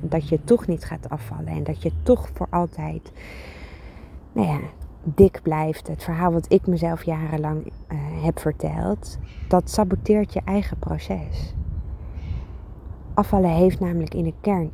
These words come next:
echt niks met eten te maken, maar zoveel meer met je mindset. Door die stress die jij jezelf geeft,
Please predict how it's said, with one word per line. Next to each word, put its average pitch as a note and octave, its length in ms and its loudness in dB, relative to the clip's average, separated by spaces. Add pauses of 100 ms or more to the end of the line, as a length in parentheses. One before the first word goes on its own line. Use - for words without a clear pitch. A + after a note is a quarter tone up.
(120)
echt G3 300 2
niks F#3 360 4
met E3+ 200 -2
eten F#3 320 2
te - 120 -4
maken, D#3 520 -6
maar E3 160 -2
zoveel F3+ 680 0
meer E3+ 280 2
met D#3 180 -2
je E3 80 -2
mindset. D#3+ 760 -4
Door E3+ 160 6
die D#3+ 140 4
stress G3+ 560 4
die E3 180 -2
jij F3+ 240 2
jezelf E3 360 0
geeft, E3 480 -2